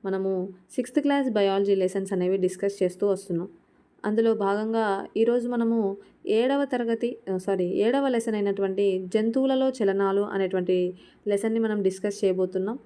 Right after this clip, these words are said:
అందులో అటువంటి ఇంపార్టెంట్ అంశాలు అనేవి మనం చూడబోతున్నాం. దీనికంటే ముందుగా మరి తెలంగాణ, తెలంగాణ డిఎస్సికి సంబంధించినటువంటి రెగ్యులర్ అప్‌డేట్స్ కావాలి అనుకున్న వాళ్ళు మల్-, వాళ్ళకి ఒక తెలంగాణ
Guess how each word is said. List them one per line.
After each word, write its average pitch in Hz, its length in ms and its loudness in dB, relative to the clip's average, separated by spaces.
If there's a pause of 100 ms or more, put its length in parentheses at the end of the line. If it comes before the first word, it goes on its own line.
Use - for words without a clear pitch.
(220)
అందులో 196 240 2
అటువంటి 190 340 0
ఇంపార్టెంట్ 226 760 0
అంశాలు 190 260 -2
అనేవి 185 200 0
మనం 196 320 -2
చూడబోతున్నాం. 180 580 -2 (420)
దీనికంటే 262 440 0
ముందుగా 220 540 0 (300)
మరి 196 400 -2 (640)
తెలంగాణ, 262 600 0 (160)
తెలంగాణ 233 460 -2
డిఎస్సికి 214 460 -2
సంబంధించినటువంటి 190 800 0
రెగ్యులర్ 185 400 2
అప్‌డేట్స్ 202 380 -2
కావాలి 196 440 0
అనుకున్న 185 240 -2 (120)
వాళ్ళు 190 240 2 (720)
మల్-, 202 220 2
వాళ్ళకి 208 400 0
ఒక 190 180 -2 (280)
తెలంగాణ 208 400 2